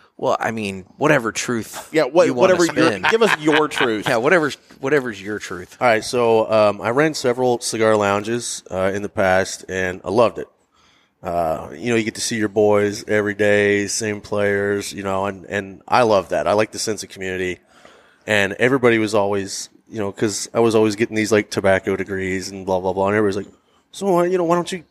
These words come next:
Speaker 3: go be a rep and, and make money doing this?" And
Speaker 1: Yeah.
Speaker 3: I was like, "No, I, I never wanna be a rep. Never." And my buddies were like, "That's the dumbest thing ever." And I'm like, "No, I,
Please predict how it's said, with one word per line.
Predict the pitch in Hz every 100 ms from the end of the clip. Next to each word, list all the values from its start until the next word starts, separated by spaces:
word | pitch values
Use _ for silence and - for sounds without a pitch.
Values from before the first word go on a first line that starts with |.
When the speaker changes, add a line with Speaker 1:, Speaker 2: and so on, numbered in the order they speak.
| _
Speaker 3:
go | - 151
be | 160
a |
rep | 123 151 180 -
and, | 95 92 92
and | 104 101 -
make | - 143 -
money | 123 170 131
doing | 110 101
this?" | 95 92 87
And | 101 98
Speaker 1:
Yeah. | 117 85 - _ _ _ -
Speaker 3:
I | 117
was | 113
like, | 101 87 _ _ _
"No, | 90 98
I, |
I | 95 131 127
never | 165 131 135
wanna | 78 67
be | 65
a |
rep. | 62 - - _ _ _ _ _
Never." | 131 113 - _ _ _ -
And | 135
my | 135 127
buddies | 110 110 107
were | 117
like, | 113 110 -
"That's | 143 -
the | -
dumbest | 135 113 110 113 104 -
thing | 101 101
ever." | 98 107 98
And |
I'm | 90
like, | 98 98
"No, | 87 82
I, | - 92